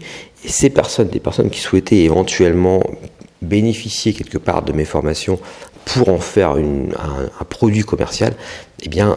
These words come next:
devaient cette fois-ci, eh bien, me faire la demande et je pouvais ainsi céder cette fois des droits patrimoniaux, des droits d'exploitation, mais là, bien sûr, moyennant rémunération, et cela m'est arrivé notamment pour des formations bureautiques. Donc, c'est important qu'évidemment que j'ai mis une licence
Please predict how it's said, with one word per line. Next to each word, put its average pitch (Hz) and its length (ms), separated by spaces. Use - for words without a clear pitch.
devaient 85 320
cette - 180
fois-ci, - 560
eh - 80
bien, - 180
me 67 40
faire - 320
la - 60
demande 101 420
et - 180
je - 200
pouvais - 340
ainsi 123 380
céder 123 420
cette 104 180
fois - 220
des 85 120
droits 90 360
patrimoniaux, 90 440
des - 120
droits - 280
d'exploitation, 120 640
mais 73 100
là, 87 120
bien 78 120
sûr, 87 180
moyennant 82 520
rémunération, 85 720
et - 80
cela - 180
m'est 73 100
arrivé 69 260
notamment 85 300
pour - 200
des 76 100
formations 69 480
bureautiques. 82 520
Donc, - 120
c'est - 160
important 76 360
qu'évidemment 76 420
que - 80
j'ai 78 80
mis 82 160
une 76 40
licence 95 360